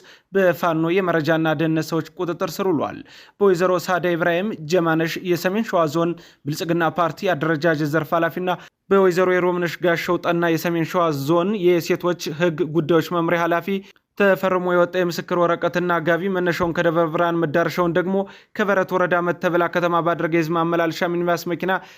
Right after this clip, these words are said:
ተጭኖ በመንቀሳቀስ ላይ እያለ አክሪሚት በተባለ ቦታ በአማራ ፋኖ ብሔራዊ ኃይል ደቡብ አማራ ቀጠና ሳምነው ዕዝ ከሰም ክፍለ ጦር ተስፋ ብርጌድ የመረጃና ደህንነት ሰዎችና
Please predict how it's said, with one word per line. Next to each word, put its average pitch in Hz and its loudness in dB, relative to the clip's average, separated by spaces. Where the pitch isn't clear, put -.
ተጭኖ 180 0
በመንቀሳቀስ 165 -2
ላይ 175 2
እያለ 175 2
አክሪሚት 202 -2
በተባለ 170 2
ቦታ 170 -2
በአማራ 170 0
ፋኖ 170 -2
ብሔራዊ 170 2
ኃይል 185 -2
ደቡብ 170 2
አማራ 165 2
ቀጠና 170 -2
ሳምነው 175 0
ዕዝ 180 -2
ከሰም 190 0
ክፍለ 165 -4
ጦር 165 0
ተስፋ 170 -2
ብርጌድ 170 -2
የመረጃና 170 0
ደህንነት 160 0
ሰዎችና 175 -2